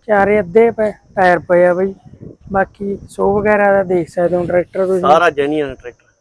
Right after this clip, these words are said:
Speaker 1: ਪੰਜਾਬ ਦਾ ਨੰਬਰ ਰਹੂ?
Speaker 2: ਪੰਜਾਬ ਨੰਬਰ ਆ ਜੀ।
Speaker 1: ਠੀਕ ਆ ਜੀ। ਮਾਡਲ ਕਿੰਨੇ ਆ ਬਈ?
Speaker 2: ਦੋ ਹਜ਼ਾਰ ਦੋ ਆ ਜੀ।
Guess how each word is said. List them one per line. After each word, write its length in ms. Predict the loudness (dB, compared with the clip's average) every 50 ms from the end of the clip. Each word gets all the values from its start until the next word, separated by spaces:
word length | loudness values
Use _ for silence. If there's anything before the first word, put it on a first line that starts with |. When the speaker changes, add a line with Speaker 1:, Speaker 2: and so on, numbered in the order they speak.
| _ _ _ _ _ _
Speaker 1:
ਪੰਜਾਬ 300 | -2 2 4 4 4 2
ਦਾ 100 | 2 -2
ਨੰਬਰ 220 | -2 -2 -2 -2 -2
ਰਹੂ? 180 | -2 -4 -2
Speaker 2:
ਪੰਜਾਬ 360 | 0 4 6 8 8 8 6
ਨੰਬਰ 280 | 4 0 -2 -4 -4 -4
ਆ 100 | -6 -6
ਜੀ। 120 | -8 -10 -20 _ _ _ _ -4
Speaker 1:
ਠੀਕ 320 | -2 0 0 -2 -2 -4
ਆ 80 | -6 -6
ਜੀ। 140 | -6 -8 -12 -6 0
ਮਾਡਲ 260 | 2 4 4 4 2
ਕਿੰਨੇ 260 | 2 2 2 2 2 2
ਆ 40 |
ਬਈ? 180 | 2 0 -2 -2 -4 -10 -20 -20 -20 -20 -20 -10
Speaker 2:
ਦੋ 280 | -4 -2 -2 0 0 2
ਹਜ਼ਾਰ 240 | 6 6 6 6
ਦੋ 280 | 6 4 4 4 4 2
ਆ 60 | -2
ਜੀ। 160 | -6 -10 -18